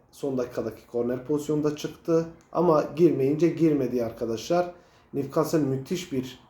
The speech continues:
enerji ve yoğun yağış altında oynadığı maçta kaybetti. Ben Newcastle United'ın o maçta çok enerji kaybettiğini düşünüyorum ve bu maça biraz yorgun çıkacaklarını düşünüyorum. Wolverhampton da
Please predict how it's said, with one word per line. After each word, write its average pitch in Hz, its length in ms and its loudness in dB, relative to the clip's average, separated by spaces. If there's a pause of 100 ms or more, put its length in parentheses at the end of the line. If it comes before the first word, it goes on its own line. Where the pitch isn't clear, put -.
(240)
enerji 127 560 2
ve 143 60 6
yoğun 143 280 6
yağış 143 340 4
altında 117 320 -4
oynadığı 123 440 0
maçta 156 600 -2 (400)
kaybetti. 151 500 2
Ben 156 160 6
Newcastle 156 460 0
United'ın 175 580 -2 (720)
o 160 80 4
maçta 170 320 2
çok - 300 0
enerji 123 340 0
kaybettiğini 117 840 -2 (140)
düşünüyorum 123 680 2
ve 151 140 6
bu 151 40 -2
maça 147 340 0
biraz 196 340 2 (280)
yorgun 151 420 6
çıkacaklarını 101 720 -8
düşünüyorum. 104 580 -4 (440)
Wolverhampton 147 800 4
da 196 280 -2